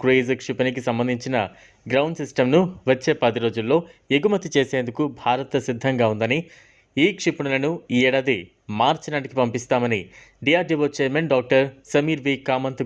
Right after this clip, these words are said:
గురువారం తెలిపారు. మొదటి సెట్ బ్రహ్మోస్ క్షిపణి వ్యవస్థలు మార్చి చివరి నాటికి ఫిలిప్పీన్స్‌కు చేరుకుంటాయని ఆయన ఎన్ఐకి ఇచ్చిన ఇంటర్వ్యూలో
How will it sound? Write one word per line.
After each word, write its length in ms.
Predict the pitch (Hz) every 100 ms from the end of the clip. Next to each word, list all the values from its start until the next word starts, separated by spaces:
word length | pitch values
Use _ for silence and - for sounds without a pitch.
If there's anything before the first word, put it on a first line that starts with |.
| 120
గురువారం 340 | 120 123 117
తెలిపారు. 340 | 107 101 104 90 _ _ _ _ _ _ -
మొదటి 400 | 131 175 220 196 175
సెట్ 240 | 170 165 156 123
బ్రహ్మోస్ 480 | 143 143 156 151 143 -
క్షిపణి 280 | 143 147 127
వ్యవస్థలు 420 | 123 135 - 165 170
మార్చి 280 | 127 135 - -
చివరి 260 | 127 131
నాటికి 320 | 127 120 143 107 - _ _ _
ఫిలిప్పీన్స్‌కు 540 | 165 185 185 170 160 147
చేరుకుంటాయని 600 | 139 131 139 131 131 170 143
ఆయన 160 | 135 101 87 _ - 135
ఎన్ఐకి 340 | 156 143 135
ఇచ్చిన 180 | 123 131 117
ఇంటర్వ్యూలో 420 | 123 113 117 156